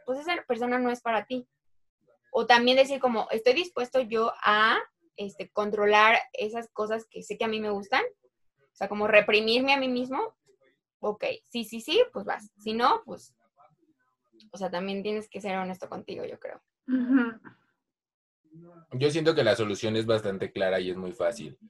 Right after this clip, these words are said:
Speaker 3: Es desde un principio, bueno, hablar de lo que tienes o quieres que pase en la relación y lo que no quieres que pase.
Speaker 1: Ajá.
Speaker 3: Y la comunicación es básica y esencial para que todo pueda salir adelante. Y ya tú sabes qué puedes hacer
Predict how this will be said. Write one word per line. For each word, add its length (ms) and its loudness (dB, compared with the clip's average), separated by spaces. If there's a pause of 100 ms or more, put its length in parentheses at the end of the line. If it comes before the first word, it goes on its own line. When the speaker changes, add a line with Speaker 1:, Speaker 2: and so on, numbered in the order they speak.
(400)
Speaker 3:
Es 340 -4
desde 240 -4
un 100 -4
principio, 800 0
bueno, 280 -6 (540)
hablar 580 2
de 140 -8
lo 160 -8
que 120 -6 (120)
tienes 420 -10 (460)
o 180 -2
quieres 340 0
que 100 -2
pase 320 0
en 60 -4
la 80 0
relación 580 -4
y 140 -20
lo 140 -8
que 120 -10
no 200 -8
quieres 300 -8
que 120 -10
pase. 400 -4 (220)
Speaker 1:
Ajá. 340 -10
Speaker 3:
Y 100 -16
la 100 2
comunicación 460 -2
es 120 0
básica 420 0
y 100 -2
esencial 460 -4
para 200 -2
que 80 -12
todo 280 -6
pueda 200 -2
salir 260 -8
adelante. 460 -4
Y 100 -12
ya 160 -2
tú 100 -14
sabes 380 -2
qué 140 -4
puedes 380 0
hacer 440 4